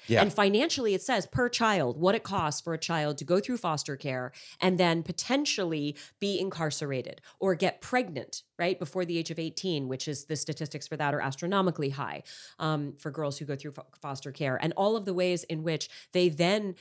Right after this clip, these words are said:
Speaker 2: become uh, you know, dependent on a system, again, of money and finances and, like, the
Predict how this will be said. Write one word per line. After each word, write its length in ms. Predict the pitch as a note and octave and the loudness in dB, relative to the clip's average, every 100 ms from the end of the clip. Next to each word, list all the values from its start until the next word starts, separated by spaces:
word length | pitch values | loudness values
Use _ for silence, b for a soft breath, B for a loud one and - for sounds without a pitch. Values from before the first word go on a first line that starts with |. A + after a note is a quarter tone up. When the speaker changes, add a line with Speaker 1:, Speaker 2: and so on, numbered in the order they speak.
| B | B
Speaker 2:
become 680 | F#3+ F3+ D#3 D#3+ D3+ C#3+ C3+ - b b b - | 0 0 2 2 4 2 -2 -8 b b b -2
uh, 420 | D3 C3 A2+ F#2 - _ _ _ | 2 4 2 -2 -8 _ _ _
you 180 | E3 E3 | 0 2
know, 100 | D3 | 2
dependent 680 | F3 D#3+ E3+ D3+ C#3+ C3+ - | 0 2 2 2 0 0 0
on 160 | F3 | 2
a 40 | D3+ | 2
system, 680 | - C#3+ - C3+ C3 C3 - | 0 -4 -2 -4 -4 -8 -8
again, 440 | D#3+ F3+ D#3 C3+ B2+ B - | 0 4 4 2 -4 B -4
of 260 | E3 C#3 - _ | -4 -4 -12 _
money 460 | F#3 F#3 D#3+ C#3+ - | -2 0 0 -2 -6
and 160 | D3 | -8
finances 800 | C3+ E3 E3 D3+ C#3+ - C#3 B2+ | -2 0 2 0 -4 -6 -6 -6
and, 220 | - D#3 | -6 -2
like, 180 | D#3 D3+ | -2 -4
the 200 | E3+ | -8